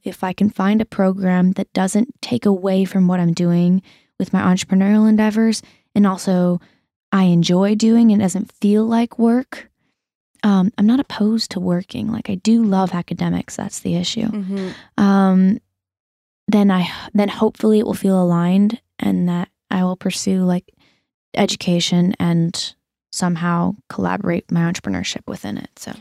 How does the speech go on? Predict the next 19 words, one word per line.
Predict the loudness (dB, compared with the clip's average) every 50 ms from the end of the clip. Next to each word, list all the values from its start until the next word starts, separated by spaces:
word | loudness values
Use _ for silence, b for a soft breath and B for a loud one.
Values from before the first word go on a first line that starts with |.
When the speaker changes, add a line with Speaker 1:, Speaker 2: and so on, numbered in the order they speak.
| _ _ _
Speaker 2:
'Cause | -8 -4
that's | -4 -4 -4 -6
kind | -6 -4 -2
of | -2 0
the | -2 -2
arrangement | -2 -2 -4 -4 -4 -6 -8 -6
you | -6
have | -6 -6 -6 -6
with | -8 -10
schooling | -10 -8 -8 -6 -6 -6 -6 -6 -8
now. | -8 -8 -8 -8 -8 -8 -10 -6 0
Yes? | 2 2 4 4 4 2 2 0 -2 -4 -6 -8 -14 _
Speaker 1:
Yeah, | -4 -2 -2
this | -2 -2 -2
Speaker 2:
Yeah. |
Speaker 1:
is | -4 -4 -4
true, | -4 -2 0 0 0
but | 0 -2 -6
I | -6 -6 -8